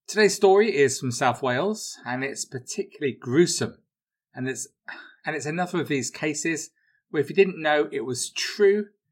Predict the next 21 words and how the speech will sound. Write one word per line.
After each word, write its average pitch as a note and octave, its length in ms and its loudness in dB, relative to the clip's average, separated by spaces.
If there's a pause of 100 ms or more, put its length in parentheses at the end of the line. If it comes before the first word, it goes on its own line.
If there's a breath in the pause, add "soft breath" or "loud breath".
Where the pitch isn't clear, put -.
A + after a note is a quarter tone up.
(260)
you C3+ 120 -6
would B2+ 100 -2
assume B2+ 640 -2
it'd A2+ 100 -10
been G#2+ 160 -6
created G#2+ 480 -4
for - 120 -20
fiction. - 420 -12 (1500)
Before - 220 8
we F3+ 80 10
begin, G3+ 380 2
a D3+ 100 0
huge - 400 -4
thank D3 240 -4
you C3+ 60 -2
to B2 100 -8
all E3+ 60 -4
my C#3+ 120 -2
supporters - 480 -2
at G#2+ 80 -12
Patreon, C3+ 520 -8